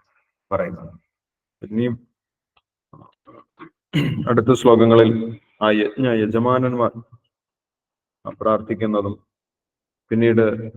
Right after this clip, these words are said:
ഓരോ ദേവന്മാരുടെ, ഓരോ ലോകത്തിന്റെയും അധിപന്മാർ, ലോകപാലന്മാർ, യോഗേശ്വരന്മാരുമൊക്കെ സ്തുതിക്കുന്നത് അടുത്ത ശ്ലോകങ്ങളിലുണ്ട്.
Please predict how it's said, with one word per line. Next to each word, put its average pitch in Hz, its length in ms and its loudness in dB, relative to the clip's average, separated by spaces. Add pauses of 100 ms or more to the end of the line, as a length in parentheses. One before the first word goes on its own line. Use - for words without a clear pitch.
(560)
ഓരോ 123 240 2
ദേവന്മാരുടെ, 123 720 2 (160)
ഓരോ 120 220 0
ലോകത്തിന്റെയും 120 640 -4
അധിപന്മാർ, 117 580 -6 (300)
ലോകപാലന്മാർ, 110 840 -4 (1000)
യോഗേശ്വരന്മാരുമൊക്കെ 117 1200 0
സ്തുതിക്കുന്നത് 101 680 -10
അടുത്ത 95 260 -10
ശ്ലോകങ്ങളിലുണ്ട്. 98 840 -12